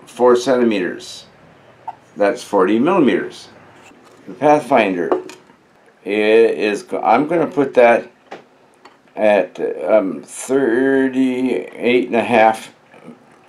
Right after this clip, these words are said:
millimeters. Ch-, okay, so it's a, it's a little bit more than a millimeter under the four centimeters,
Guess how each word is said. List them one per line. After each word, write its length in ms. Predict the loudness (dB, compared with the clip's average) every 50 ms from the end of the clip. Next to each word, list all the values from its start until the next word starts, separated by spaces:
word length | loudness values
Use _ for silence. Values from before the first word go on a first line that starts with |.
| _ -6
millimeters. 880 | -2 0 2 4 4 2 2 0 -2 -2 -2 -4 -6 -6 -10 -14 -16 -18 -20 -20 -20 -20 -20 -20 -20 -20 -20 -20 -20 -18 -20 -20 -20 _ _ -20 -20 -20 -20 _ _ _ _ -14
Ch-, 120 | -8 -6
okay, 480 | -4 -2 0 -2 0 0 2 2 2 0
so 200 | 0 0 0 0
it's 100 | 2 2
a, 120 | 2 2 2
it's 240 | 2 0 -2 -2 -2
a 40 | -2
little 280 | 0 2 2 2 0
bit 100 | 0 -2
more 260 | -2 2 4 4 4 4
than 140 | 2 0
a 60 | 0 0
millimeter 500 | 2 2 2 4 4 4 4 4 4 4
under 240 | 2 4 4 2
the 80 | 2 0
four 300 | -2 -2 0 0 0 0
centimeters, 800 | 0 0 0 2 2 0 -2 -4 -6 -8 -10 -14 -16 -18 -20